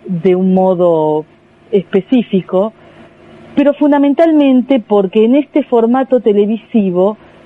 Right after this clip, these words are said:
creo que encontramos todo el estilo de lo que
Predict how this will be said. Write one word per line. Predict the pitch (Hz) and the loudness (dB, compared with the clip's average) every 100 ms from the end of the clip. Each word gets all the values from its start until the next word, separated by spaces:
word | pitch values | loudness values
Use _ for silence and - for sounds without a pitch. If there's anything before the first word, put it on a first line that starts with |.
| - | -4
creo | 247 269 | 0 2
que | 262 | 2
encontramos | 233 208 233 220 226 190 185 190 202 - _ _ - - - - - - - | 0 0 -2 0 -2 -2 -2 -2 -4 -8 _ _ -20 -20 -20 -20 -20 -20 -6
todo | 311 320 302 | 0 2 2
el | 285 240 | 2 2
estilo | 226 _ 240 190 180 185 226 - - - _ _ - - - - - | 0 _ -4 -2 0 -2 -4 -12 -20 -20 _ _ -20 -20 -20 -20 -10
de | 190 196 269 262 | 0 2 4 4
lo | 254 - | 2 2
que | 262 247 254 | 0 2 0